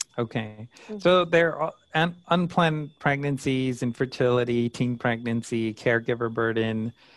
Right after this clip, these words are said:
Speaker 1: So there's a lot of stress-based, anxiety-driven processes that can happen during this whole
Speaker 2: Mm-hmm.
Speaker 1: period of journey to motherhood and after motherhood and all of that. So beyond motherhood, uh, when you just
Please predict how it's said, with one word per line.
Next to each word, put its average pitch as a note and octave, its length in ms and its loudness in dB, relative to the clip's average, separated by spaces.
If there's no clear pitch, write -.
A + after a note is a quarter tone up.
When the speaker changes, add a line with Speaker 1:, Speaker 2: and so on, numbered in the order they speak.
Speaker 1:
So C#3+ 120 4
there's D3 300 4
a D3 60 6
lot C#3 360 6
of B2+ 300 4
stress-based, - 920 0
anxiety-driven A#2 1000 0
processes A2+ 680 -4
that G#2+ 160 -2
can G#2+ 100 -6
happen G#2+ 340 -4
during G#2+ 300 -4
this G#2 160 -6
whole G#2 380 -2
Speaker 2:
Mm-hmm. A#3 60 -8
Speaker 1:
period B2 320 2
of G#2+ 420 -2
journey A2+ 400 0
to A2 80 -4
motherhood G#2 440 -2
and G#2 100 -4
after G#2+ 340 -4
motherhood G2+ 460 -4
and G2+ 120 -8
all G2+ 140 -4
of G2+ 120 -8
that. G2 260 -2
So D3 340 2
beyond E3 580 4
motherhood, C3 800 2
uh, A#2 200 4
when B2 160 0
you B2 160 0
just A#2+ 340 -2